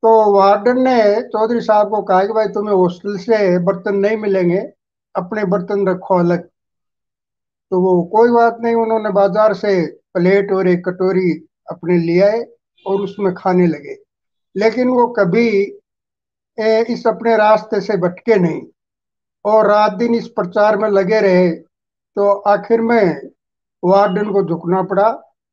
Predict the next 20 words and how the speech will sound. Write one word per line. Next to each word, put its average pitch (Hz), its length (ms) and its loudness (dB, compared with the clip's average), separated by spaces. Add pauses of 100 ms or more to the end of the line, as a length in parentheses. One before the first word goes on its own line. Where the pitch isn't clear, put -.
और 202 220 2
उनको 196 300 0
हॉस्टल 180 400 -2
से 180 140 -8
ही 202 100 0
बर्तन 190 680 -4 (300)
वगैरह 185 480 0 (300)
देना 185 380 0
शुरू 185 260 -4
करके, 185 360 -4
ए, 185 800 -2
शुरू 190 320 -4
कर 190 160 -4
दिया 233 240 -2
और 233 200 0
उनको 202 280 -2
अछूत 185 360 -8
नहीं 180 180 4
माना 147 300 -2
गया। 147 260 -12